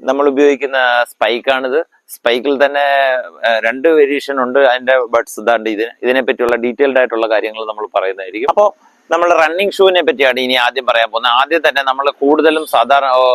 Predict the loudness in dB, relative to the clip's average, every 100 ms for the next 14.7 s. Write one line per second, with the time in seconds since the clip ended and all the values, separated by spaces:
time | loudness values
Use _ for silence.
0 | 0 -6 -14 0 4 4 4 0 -2 -2
1 | -2 -6 -20 -8 -2 0 2 2 4 4
2 | 4 2 -2 0 0 0 0 0 2 0
3 | -2 -2 0 2 0 -2 2 2 0 -4
4 | -6 -8 -8 -20 -8 -2 2 2 2 2
5 | 4 4 2 0 -2 2 2 2 2 2
6 | 2 2 0 0 -4 -6 _ 2 4 4
7 | 2 0 -2 0 2 2 2 2 2 -2
8 | -2 -2 -2 0 0 2 2 -2 -10 -20
9 | -4 0 0 0 -2 0 0 2 2 0
10 | -4 -6 -10 -20 _ -2 0 2 4 4
11 | 2 2 2 2 2 2 2 0 0 0
12 | 2 4 2 2 0 -2 0 2 4 4
13 | 2 -2 -4 -2 -2 -2 -2 -2 0 -2
14 | -2 0 2 0 0 -2